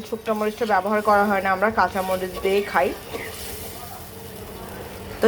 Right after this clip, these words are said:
চলো, এখন এটাকে ঢেকে দেব। দেখো, মশলাটা খুব সুন্দর মতন কষানো হয়ে গেছে, এখন আমি দিয়ে দেবো এর মধ্যে ঝোলের জন্য জল। আমি ঠিক এতটুকুই ঝোল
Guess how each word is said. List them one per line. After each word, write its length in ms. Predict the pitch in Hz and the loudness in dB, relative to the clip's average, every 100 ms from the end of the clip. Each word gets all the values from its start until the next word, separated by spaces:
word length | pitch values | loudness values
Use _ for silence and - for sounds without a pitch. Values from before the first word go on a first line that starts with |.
| 226 | 8
চলো, 180 | 247 285 240 | 8 8 6
এখন 160 | 226 262 | 4 -2
এটাকে 200 | 240 247 320 | 0 -4 -2
ঢেকে 220 | 262 202 180 | -2 -2 -2
দেব। 140 | 160 165 175 - - - - - 220 - 214 247 | -2 -2 -6 -10 -16 -14 -12 -10 -12 -8 6 8
দেখো, 240 | 254 339 320 | 8 4 4
মশলাটা 440 | 269 254 294 294 311 | 6 6 4 2 0
খুব 120 | 349 311 - | -2 -8 -6
সুন্দর 280 | 330 311 311 294 | -2 2 4 4
মতন 200 | 294 311 294 | 2 0 6
কষানো 400 | 240 220 254 254 240 | 6 6 2 0 2
হয়ে 200 | 240 240 226 | 4 6 6
গেছে, 300 | 196 185 - 403 - - - - - 240 | 4 4 0 -2 -4 -14 -14 -12 2 6
এখন 200 | 240 294 294 | 6 6 4
আমি 120 | 285 294 | 4 2
দিয়ে 140 | 262 247 | 6 8
দেবো 120 | 233 240 233 | 10 8 8
এর 80 | 226 | 6
মধ্যে 180 | 233 370 - | 4 2 0
ঝোলের 300 | 233 208 202 208 | 2 4 2 2
জন্য 160 | 214 311 220 | 2 0 4
জল। 220 | 185 160 160 185 - - - - - - - - | 6 6 4 -2 -6 -8 -6 -6 -6 -6 -4 2
আমি 120 | 233 269 | 4 4
ঠিক 120 | 302 285 240 | 4 6 6
এতটুকুই 380 | 233 247 240 226 | 4 -2 -2 0
ঝোল 180 | 226 214 | 4 4